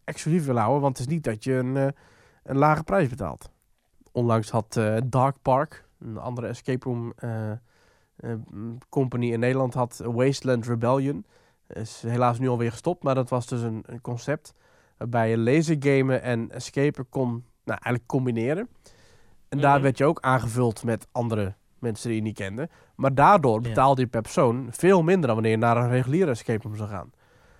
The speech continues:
Speaker 1: Maar hier
Speaker 2: Ja.
Speaker 1: betaal je en de hoofdprijs bij Universal en je wordt ook nog eens bij andere mensen gepropt. En je wordt waarschijnlijk door de kamer heen geduwd. Dus ja, ik weet, ben, ja, het zal waarschijnlijk heel mooi zijn, hoor. Het zal waarschijnlijk heel mooi uitzien. En het is natuurlijk officieel, hè. Dus het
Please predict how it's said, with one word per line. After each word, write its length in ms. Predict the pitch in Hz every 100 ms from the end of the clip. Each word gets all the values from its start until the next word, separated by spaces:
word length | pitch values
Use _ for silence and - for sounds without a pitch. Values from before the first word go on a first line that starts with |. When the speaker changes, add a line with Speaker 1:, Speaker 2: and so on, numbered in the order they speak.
| _ -
Speaker 1:
Maar 120 | 143
hier 100 | 196
Speaker 2:
Ja. 60 |
Speaker 1:
betaal 200 | 110 135
je 140 | 127 127
en 180 | 220 233
de 60 | 156
hoofdprijs 500 | 151 202 208 196 202
bij 100 | 208
Universal 600 | 202 208 220 233 240 233 _ -
en 300 | 220 240 220
je 180 | 208 214
wordt 180 | 220
ook 100 | 220
nog 140 | 226 220
eens 200 | 202 208
bij 100 | 190
andere 220 | 208 151
mensen 200 | 117 110
gepropt. 400 | 110 113 98 - _ _ _ _ _ _
En 240 | - 190 147
je 80 | 143
wordt 260 | 143 127
waarschijnlijk 380 | 131 123 143 127
door 80 | 127
de 60 | 113
kamer 300 | 117 151 170
heen 120 | 170
geduwd. 460 | 160 160 233 - - _ _ _ _ _
Dus 300 | 165 185 - _ _ _ - 139 131
ja, 300 | 190 233 170
ik 160 | 151 156
weet, 200 | 180 160
ben, 260 | 170 180
ja, 220 | 185 175 127
het 160 | -
zal 100 | 208
waarschijnlijk 340 | 202 226 185 220
heel 100 | 226
mooi 180 | 254 226
zijn, 100 | 170
hoor. 80 | 165
Het 80 |
zal 80 | 170
waarschijnlijk 340 | 147 156 131 139
heel 80 | 165
mooi 100 | 180
uitzien. 300 | 208 220 214 - - - -
En 120 | 123
het 20 |
is 60 | -
natuurlijk 140 | 170 170
officieel, 420 | 180 165 240 240 208
hè. 180 | 233
Dus 140 | 180
het 100 | 147